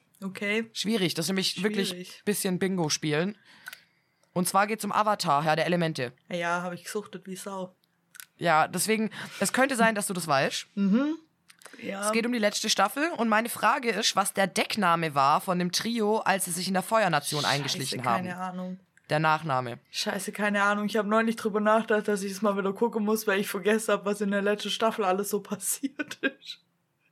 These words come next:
Speaker 1: Ähm, nee, ich weiß
Speaker 2: Da
Speaker 1: es
Speaker 2: hab ich einen guten Nerd-Tipp heute für dich, dazu später.
Speaker 1: Wenn's jetzt Korra ist, auch schon gesehen. Ähm,
Speaker 2: Was hab ich gesehen?
Speaker 1: K-, Korra, hab ich gesagt.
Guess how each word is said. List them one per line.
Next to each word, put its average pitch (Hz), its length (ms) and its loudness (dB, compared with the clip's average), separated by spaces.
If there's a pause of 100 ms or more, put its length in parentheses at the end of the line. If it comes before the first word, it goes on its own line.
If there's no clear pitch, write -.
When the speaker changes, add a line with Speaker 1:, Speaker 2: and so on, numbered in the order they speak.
(1000)
Speaker 1:
Ähm, 262 600 6 (460)
nee, 196 160 -4
ich 196 160 -4
weiß 190 220 0
Speaker 2:
Da 160 60 2
Speaker 1:
es 175 60 2
Speaker 2:
hab 175 80 2
ich - 160 -2
einen 180 120 0
guten 214 220 -4
Nerd-Tipp 214 340 2
heute 165 200 0
für - 120 -4
dich, 214 280 -2
dazu 139 260 0
später. 160 400 -2 (540)
Speaker 1:
Wenn's 185 180 -8
jetzt - 180 -14
Korra 208 380 -2
ist, 208 120 -4
auch 196 160 -4
schon 190 220 -4
gesehen. 190 340 -4 (100)
Ähm, 233 840 2 (960)
Speaker 2:
Was 151 140 -4
hab 226 80 2
ich - 80 -6
gesehen? 269 280 2 (380)
Speaker 1:
K-, - 80 -16 (180)
Korra, 185 540 -6
hab 180 100 -12
ich 180 120 -16
gesagt. 185 520 -12